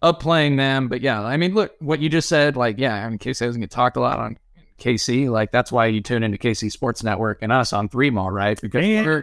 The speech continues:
Speaker 1: gonna
Speaker 2: and
Speaker 1: talk about it.
Speaker 2: Wednesday night, six o'clock on six ten.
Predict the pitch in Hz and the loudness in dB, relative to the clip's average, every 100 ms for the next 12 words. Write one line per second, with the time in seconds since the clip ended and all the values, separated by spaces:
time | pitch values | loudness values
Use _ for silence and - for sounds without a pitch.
0 | - 185 208 120 104 104 98 - 175 175 | -2 0 0 0 -2 -6 -8 -2 -2 2
1 | 180 175 180 180 _ _ _ _ _ - | 2 4 2 0 _ _ _ _ _ -2
2 | 180 170 170 170 175 147 151 160 151 104 | 0 0 2 2 2 0 0 -4 -4 -6